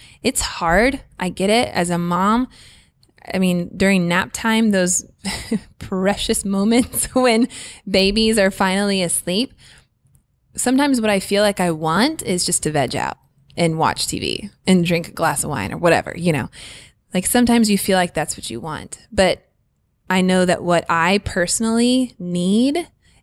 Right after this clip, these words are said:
is to invest back into my mind, to pick up a book, to write something.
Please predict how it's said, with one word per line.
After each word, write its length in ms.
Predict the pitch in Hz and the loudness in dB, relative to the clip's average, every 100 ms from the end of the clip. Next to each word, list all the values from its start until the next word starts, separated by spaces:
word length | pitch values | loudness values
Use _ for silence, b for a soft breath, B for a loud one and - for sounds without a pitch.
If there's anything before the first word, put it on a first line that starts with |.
| - | -2
is 320 | 190 190 - | 0 0 -4
to 160 | - 196 | -2 0
invest 560 | 185 175 160 156 - | 2 2 2 0 -2
back 280 | 165 160 - | 0 0 -2
into 300 | 165 160 170 | -6 -6 -6
my 140 | 151 | -6
mind, 460 | 156 151 143 - - | -6 -8 -8 -10 -2
to 120 | 196 | 0
pick 340 | 175 - 185 - | 2 2 0 0
up 120 | 160 | -4
a 60 | 156 | -2
book, 420 | 156 151 - - - | -2 -2 -4 -14 -10
to 160 | - 180 | -2 -2
write 400 | 170 165 147 - | 2 2 2 -2
something. 580 | - - - - - | -4 -4 -6 -8 -8